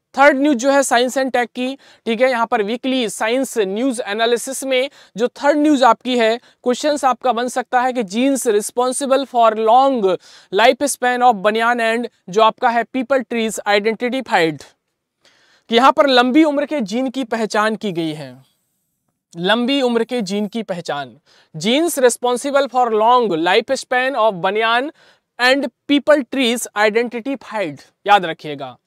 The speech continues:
Indian Institute of Research and यहाँ पर जो है आपका Education and Research, ठीक है, आईआईएसआर,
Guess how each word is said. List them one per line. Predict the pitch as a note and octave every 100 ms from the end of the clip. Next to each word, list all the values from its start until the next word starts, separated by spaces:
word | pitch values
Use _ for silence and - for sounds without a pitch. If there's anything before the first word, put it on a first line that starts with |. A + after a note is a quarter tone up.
| _ _ _ _ _ _ _ _
Indian | C4+ D4 E4+ F4
Institute | C4 C#4 D#4+ C4 D4 C4
of | C4+ C4
Research | B3+ C#4+ C#4+ C4+
and | A#3+ B3+ C4+ -
यहाँ | G3+ A3+
पर | B3
जो | A#3+ B3+
है | A#3+
आपका | A#3 A3 B3 G#3
Education | G#3 A3+ A#3+ C#4 B3
and | B3 A3
Research, | G#3+ G3+ G3 - - _
ठीक | A#3 A3+
है, | C#4 A3
आईआईएसआर, | A#3 B3 A3 A#3 B3+ _ _ G3+ B3+ - G#3 F3 C#3+